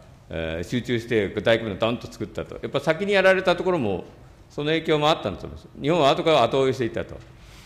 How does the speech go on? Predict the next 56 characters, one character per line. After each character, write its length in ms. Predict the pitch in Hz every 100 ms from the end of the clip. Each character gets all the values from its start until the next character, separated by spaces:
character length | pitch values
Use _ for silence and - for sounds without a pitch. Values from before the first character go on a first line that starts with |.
| - - - -
や 100 | 160
は 80 |
り 60 | 160
だ 80 | 165
か 80 | 147
ら 80 |
そ 100 | 143
う 40 | 180
い 40 |
っ 20 |
た 100 | 180
意 40 | 196
味 100 | 175
で 60 |
は 80 | 123
で 60 | 101
す 200 | 98 98
ね、 340 | 110 87 - 135
こ 60 |
の 60 | 123
事 100 | 127
態 200 | 165 175
を 80 | 170
先 200 | 170 160
読 140 | 175
み 120 | 170 160
し 100 | -
て、 400 | 165 107 - -
や 60 |
っ 40 | -
ぱ 120 | 139
り 80 | 127
先 260 | 147 147
に 100 | 180
先 220 | 170 170 170
に 140 | 170
や 80 | 156
っ 20 |
ぱ 100 | 160
り 60 | 117
や 100 | 113
ら 80 |
な 120 | 120 113
き 40 |
ゃ 20 |
い 60 | 92
け 60 |
な 100 | 101
い 40 | 87
と 80 | 82
こ 80 | 80 - - - -
ろ 160 | 95
が 260 | 95 92 -
非 60 | 110
常 120 | 131
に 220 | 127 120